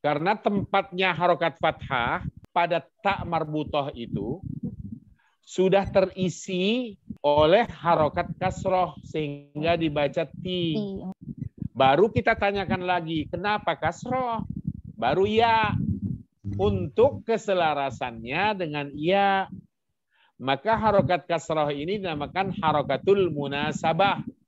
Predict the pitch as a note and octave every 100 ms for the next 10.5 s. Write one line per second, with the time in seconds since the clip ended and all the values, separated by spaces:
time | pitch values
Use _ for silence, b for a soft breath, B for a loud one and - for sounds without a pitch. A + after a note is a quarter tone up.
0 | _ C#3 D#3 D3+ - G3+ - F3 D#3+ C#3+
1 | F#3 - - - G3 G3+ F#3+ - F3+ F3
2 | F3 D#3 A#2+ G#2+ G#2 C3 C#3+ C3+ C3 G#2
3 | - - - - A#2+ F#3 F#3 F#3 G#3+ G#3
4 | F#3 F#3 F3 F3 F3 E3+ E3 D#3 D3 D3
5 | D3+ D3 - - - - A3+ A#3 A3 A3
6 | G#3+ G#3 G3 G#3 B3 A3 - - - B2
7 | B2 C3+ A3 G#3 F#3+ F#3 F3+ F3+ - -
8 | C3 - F3 A3+ - F3 E3 D3 C#3+ D3+
9 | - F3+ G3 D#3+ D3 D#3 D#3 E3 E3+ G#3
10 | G3+ F#3 F3 E3+